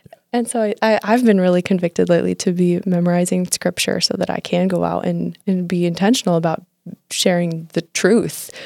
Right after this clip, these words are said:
with people, because God's Word is powerful. And we've kinda talked about this, but, like, I,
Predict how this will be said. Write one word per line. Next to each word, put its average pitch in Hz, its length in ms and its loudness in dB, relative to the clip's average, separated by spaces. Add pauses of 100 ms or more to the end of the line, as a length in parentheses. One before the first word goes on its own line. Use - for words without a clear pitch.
(160)
with 180 220 -2
people, 175 260 0
because 180 320 0
God's 180 320 0
Word 175 160 2
is 175 80 -8
powerful. 175 560 -2
And 180 240 -2 (100)
we've 185 260 0
kinda 170 180 -2
talked 180 240 -2
about - 80 0
this, 185 100 -4
but, - 120 2
like, - 140 0
I, 170 120 2